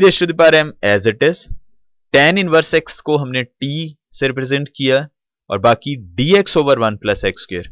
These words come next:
which is this one, d x over one plus x square is equal to d t। तो ये d x over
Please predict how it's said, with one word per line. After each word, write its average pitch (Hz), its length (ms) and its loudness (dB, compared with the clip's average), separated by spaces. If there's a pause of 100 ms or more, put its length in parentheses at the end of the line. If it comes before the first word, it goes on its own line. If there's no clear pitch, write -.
(120)
which 117 140 -8
is 107 100 -8
this 131 200 -2
one, 110 180 -8 (580)
d 101 280 -8
x - 180 -6 (120)
over 110 140 -2 (100)
one 123 180 -4
plus 117 240 -4
x - 140 -18
square 101 220 -6 (240)
is 95 160 -10
equal 135 380 -4
to 117 80 -4 (160)
d 110 80 -8 (260)
t। 110 80 -4 (1300)
तो 101 280 -2
ये 117 220 2 (120)
d 113 100 -2 (160)
x - 240 -6
over 110 180 0